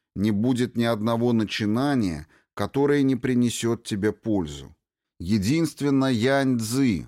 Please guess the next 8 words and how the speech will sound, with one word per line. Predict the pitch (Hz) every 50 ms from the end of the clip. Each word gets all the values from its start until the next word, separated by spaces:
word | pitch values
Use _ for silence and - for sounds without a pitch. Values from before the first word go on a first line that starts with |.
| -
любимый | - 80 85 90 90 80 95 123 143 131 131 123 123
ученик | 123 110 - - 107 101 104 113 101 -
Конфуция, | - 107 104 107 104 - - 113 110 92 - - - 78 69 67 65 -
полностью | - 98 113 127 131 123 120 117 - - - 104
постиг | - 95 87 85 - - - - 98 92 - - -
этот | - 90 85 - 90 76 -
путь. | _ - 85 78 65 - - - - _ _ _ _ _ _ _ _ _ _ _ _ _ _ _ _ _ _ _ _ _ _ _ _ _ _ _ _ _ _
Тринадцать. | - 95 110 117 117 113 104 82 71 - - - - - - - - -